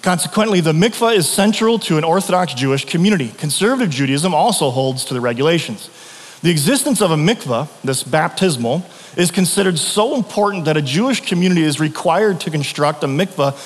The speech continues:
even before building a synagogue, and must go to the extreme of selling Torah scrolls, selling their Bible,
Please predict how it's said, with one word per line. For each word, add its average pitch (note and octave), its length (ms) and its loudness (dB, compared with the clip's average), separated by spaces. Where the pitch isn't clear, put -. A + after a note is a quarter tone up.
even G#3+ 340 4
before E3 540 2
building D3+ 500 0
a C3 100 -2
synagogue, A#2 680 -2
and F3 100 2
must F3+ 320 2
go G#3 220 2
to G#3+ 140 0
the F3+ 100 2
extreme F3 560 0
of C#3+ 100 0
selling G3 540 2
Torah D#3 400 2
scrolls, D3+ 460 0
selling G3+ 320 2
their E3+ 120 2
Bible, D3 540 0